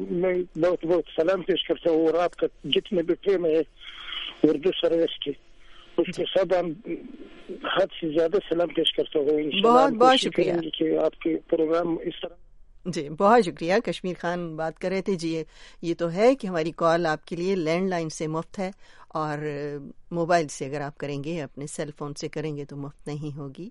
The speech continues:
Speaker 2: اس کا ہمیں افسوس ہے، لیکن بہرحال پھر بھی آپ کا شکریہ کہ آپ اپنے سیل سے بھی ہمیں کال کرتے ہیں، بے حد شکریہ۔ اور بات آگے بڑھاتے ہیں، ہم سیاست کی بات کر رہے ہیں، تو محمد ارشد قریشی نے بھی اس پر اپنے خیالات کا اظہار کیا۔ کہتے ہیں،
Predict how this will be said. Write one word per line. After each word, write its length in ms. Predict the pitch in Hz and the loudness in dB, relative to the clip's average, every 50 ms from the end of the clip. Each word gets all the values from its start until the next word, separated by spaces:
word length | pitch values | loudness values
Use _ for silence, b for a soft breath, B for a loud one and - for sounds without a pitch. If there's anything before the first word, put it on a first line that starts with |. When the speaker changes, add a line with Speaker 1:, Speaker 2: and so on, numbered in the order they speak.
| - - | -14 -14
Speaker 2:
اس 180 | 180 - - | -16 -16 -14
کا 140 | - 156 156 | -12 -10 -10
ہمیں 140 | 143 143 143 | -8 -10 -10
افسوس 420 | 131 - - 175 156 151 - - | -10 -8 -6 -6 -6 -6 -6 -6
ہے، 60 | 180 | -6
لیکن 340 | 196 220 156 147 - 151 143 143 b b b b b b b | -4 -4 -6 -6 -6 -8 -10 -10 b b b b b b b
بہرحال 300 | 165 165 156 160 170 160 151 - | -6 -4 -2 0 -2 -2 -2 -2
پھر 140 | - 170 165 | -4 -4 -2
بھی 160 | 151 170 151 | -2 -2 -4
آپ 160 | - 139 - | -4 -4 -8
کا 100 | - 143 | -10 -10
شکریہ 380 | 139 - 196 170 - 226 220 233 247 b b b b b b b | -10 -8 -10 -4 2 4 6 6 4 b b b b b b b
کہ 100 | - - - | -8 -6 -4
آپ 200 | - 143 143 147 | -4 -4 -4 -6
اپنے 260 | 147 - - 151 147 | -12 -12 -10 -10 -8
سیل 280 | 143 - - 180 156 143 | -8 -6 -6 -6 -6 -6
سے 180 | 139 - - 139 | -8 -12 -12 -10
بھی 180 | - 147 156 | -10 -10 -10
ہمیں 160 | 156 139 139 143 | -8 -10 -10 -8
کال 200 | - 139 131 - | -8 -8 -8 -8
کرتے 300 | 143 - 147 - - 151 | -10 -12 -12 -10 -8 -8
ہیں، 100 | 147 139 - b b b b b b b | -8 -8 -10 b b b b b b b
بے 160 | 165 165 180 | -4 -2 0
حد 80 | 190 208 | 0 0
شکریہ۔ 320 | 202 240 214 - 233 262 | -2 -4 -4 -2 0 0
اور 380 | 294 330 - - 185 175 170 165 165 180 180 180 160 | 0 0 0 2 4 4 4 4 4 2 2 2 4
بات 260 | 175 165 175 185 - | 4 2 2 2 0
آگے 180 | 226 233 269 277 | 0 0 0 0
بڑھاتے 380 | 254 233 208 208 190 - 220 | 0 0 -2 -2 -2 -2 0
ہیں، 200 | 226 233 311 403 | 0 0 0 -2
ہم 180 | 370 254 220 220 | -2 -2 -2 -2
سیاست 400 | - - 185 175 - - 262 - | -2 0 0 0 0 -4 -6 -6
کی 100 | - 214 | -6 -4
بات 260 | 175 160 147 147 - | -2 -2 -2 -2 -2
کر 120 | - 160 | -4 -4
رہے 220 | 147 160 165 170 170 | -4 -2 -4 -4 -4
ہیں، 160 | 165 190 220 226 - | -4 -4 -6 -4 -2
تو 260 | - 208 214 214 208 202 | 2 4 6 6 6 4
محمد 360 | 202 185 190 202 220 208 196 | 2 0 0 2 2 2 0
ارشد 300 | 202 - - 226 202 - | 0 0 -2 -2 -2 -2
قریشی 400 | - 185 185 180 - - 233 226 | -4 -4 -4 -4 -2 -2 -2 -2
نے 160 | 202 175 175 | -2 -2 -4
بھی 220 | 156 180 185 175 | -4 -4 -4 -4
اس 160 | 160 - - - | -6 -6 -4 0
پر 200 | 175 165 160 156 - - | 2 2 2 0 -2 -8
اپنے 220 | - - 160 165 | -10 -8 -8 -8
خیالات 380 | 165 - 165 156 151 143 143 - | -4 -2 0 0 0 0 -2 -4
کا 100 | - 147 | -4 -4
اظہار 260 | 147 143 170 156 151 - | -4 -4 -4 -6 -6 -6
کیا۔ 200 | - - 165 208 277 - | -6 -4 -4 -4 -2 -4
کہتے 260 | 165 165 160 - 190 | -4 -6 -4 -4 -6
ہیں، 80 | 262 | -6